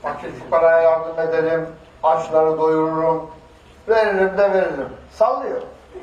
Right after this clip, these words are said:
İşkembe-i Kübra'dan sallıyor. İşte tam da buna benzer bir örnek. Salebe diyor ki,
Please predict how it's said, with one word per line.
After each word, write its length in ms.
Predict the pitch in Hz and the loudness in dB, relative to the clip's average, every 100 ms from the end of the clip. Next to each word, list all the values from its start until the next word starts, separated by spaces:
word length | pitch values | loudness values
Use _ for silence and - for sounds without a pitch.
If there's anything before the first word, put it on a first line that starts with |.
| - - - - - - - 214 | -20 -20 -20 -20 -20 -20 -14 -12
İşkembe-i 640 | 196 - - 165 160 156 | -6 0 0 0 -2 -2
Kübra'dan 460 | 220 160 147 160 165 | 0 2 2 2 2
sallıyor. 420 | 180 185 180 - - - - - - - - - - - - - - - - - - - 214 | 2 2 0 -8 -12 -14 -10 -10 -8 -10 -10 -10 -12 -16 -20 -20 -20 -20 -20 -20 -6 -4 -4
İşte 300 | - 233 233 | -4 -2 0
tam 280 | - 208 | 0 2
da 220 | 208 208 214 | 0 0 0
buna 300 | 220 226 190 | 0 0 -2
benzer 520 | 190 185 208 196 190 | -4 -2 0 0 -2
bir 100 | 185 | 0
örnek. 420 | 170 170 165 143 - - - - - - - - - - - - - | 0 0 -2 -8 -10 -20 -20 -20 -20 -20 -20 -20 -20 -20 -20 -20 -6
Salebe 560 | - 175 185 185 180 | 0 2 0 -2 -2
diyor 280 | 185 190 - | 2 2 0
ki, 240 | 170 165 | -4 -6